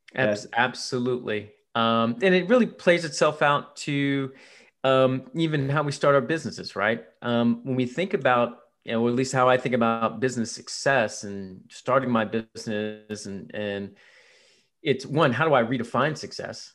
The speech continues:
Speaker 1: It's not an <laughs> end result. It's a continuation and it's about building consistency. But as important, it's about our abilities, our work ethic, our passion, um, holding ourselves accountable.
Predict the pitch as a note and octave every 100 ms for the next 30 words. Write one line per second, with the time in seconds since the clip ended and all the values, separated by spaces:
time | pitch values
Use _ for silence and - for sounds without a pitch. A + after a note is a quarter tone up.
0 | _ _ - B2 A2+ - - - - C3+
1 | A2+ G#2+ A#2 A#2 G#2 G#2+ - G#2+ G#2+ -
2 | A#2 A2 A2+ A2+ A#2+ G#2+ G2+ _ _ _
3 | _ B2 A2 - A#2+ A2 G#2 F2+ - F#3
4 | F#3 G2 F2 - D#2+ A2+ - _ _ _
5 | _ _ _ _ _ _ C#3 D3 A3 A3+
6 | A#2 - A2+ A2 A2+ - C3 B2+ B2+ B2+
7 | B2+ - _ _ _ _ - C3 A#2+ C#3+
8 | D3+ B2+ - - - _ _ _ _ _
9 | _ _ A#2+ A#2 D#3 E3 - - - _
10 | _ _ _ _ _ _ _ _ A#2+ -
11 | D#3 D#3+ D3 - C3 _ _ _ _ _
12 | _ _ _ G2+ G2+ - G3+ F#3+ D#3 D3
13 | C#3 A#2 A#2 B2+ D3 - -